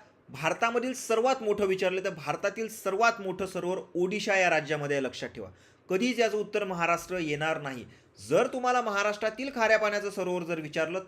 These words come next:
तर तुमचं उत्तर काय येणार, येणार आहे? लोणार, बुलढाणा जिल्हा येणार आहे.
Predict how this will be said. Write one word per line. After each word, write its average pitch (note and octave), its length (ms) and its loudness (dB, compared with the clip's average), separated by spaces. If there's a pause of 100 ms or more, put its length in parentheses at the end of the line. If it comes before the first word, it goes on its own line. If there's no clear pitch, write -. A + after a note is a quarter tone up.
तर G#3+ 140 2
तुमचं F3+ 300 -6
उत्तर D#3+ 300 -2
काय D3+ 240 2
येणार, C#3+ 280 0 (100)
येणार C3+ 240 0
आहे? D#3 220 0 (360)
लोणार, D#3+ 520 4
बुलढाणा C#3+ 360 -2
जिल्हा A#2+ 260 -4
येणार G2+ 220 -6
आहे. F2 100 -14